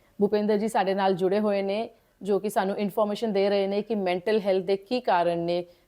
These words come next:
ਤੇ ਕੀ ਸਿੰਪਟਮਸ ਨੇ ਤੇ ਕਿਵੇਂ ਪ੍ਰੋਟੈਕਟ ਕੀਤਾ ਜਾ ਸਕਦਾ ਹੈ। ਮੇਰਾ ਅਗਲਾ ਕੁਐਸਚਨ ਇਹ ਹੈਗਾ ਕਿ ਕਮਿਊਨਿਟੀ ਤੇ ਸੋਸ਼ਲ ਕਨੈਕਸ਼ਨ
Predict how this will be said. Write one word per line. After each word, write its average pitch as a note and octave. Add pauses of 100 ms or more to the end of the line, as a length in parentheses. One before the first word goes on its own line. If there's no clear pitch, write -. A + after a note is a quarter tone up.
ਤੇ A#3
ਕੀ A3+
ਸਿੰਪਟਮਸ F#3
ਨੇ F#3
ਤੇ G#3+
ਕਿਵੇਂ A3
ਪ੍ਰੋਟੈਕਟ F#3
ਕੀਤਾ F3
ਜਾ D#3+
ਸਕਦਾ D#3
ਹੈ। D3+
ਮੇਰਾ A3
ਅਗਲਾ A#3
ਕੁਐਸਚਨ B3
ਇਹ A#3
ਹੈਗਾ A3+
ਕਿ B3
ਕਮਿਊਨਿਟੀ B3+
ਤੇ D4+
ਸੋਸ਼ਲ B3+
ਕਨੈਕਸ਼ਨ A3+